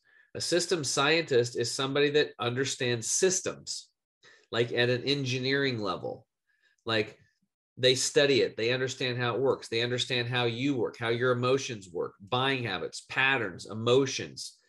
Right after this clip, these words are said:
trigger points. They understand all this stuff. And they're able, these system scientists, there's only about five thousand of these people in the world.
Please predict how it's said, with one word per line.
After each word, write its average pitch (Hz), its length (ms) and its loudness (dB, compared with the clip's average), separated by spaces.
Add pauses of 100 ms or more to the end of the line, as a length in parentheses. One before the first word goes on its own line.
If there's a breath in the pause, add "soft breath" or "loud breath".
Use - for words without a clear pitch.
(160)
trigger 139 300 2
points. 78 340 -10
They 151 140 2
understand 143 340 0
all 127 160 0
this 123 160 0
stuff. - 200 -8 (380 soft breath)
And 120 140 -2
they're 175 200 4
able, 156 240 4
these 160 260 -2
system 170 400 -2
scientists, 139 640 -2
there's 127 120 -2
only 170 100 -2
about 120 180 -2
five 127 220 2
thousand 120 260 2
of 110 40 -8
these 107 100 -12
people 113 240 -6
in 92 60 -10
the 90 40 -8
world. 92 400 0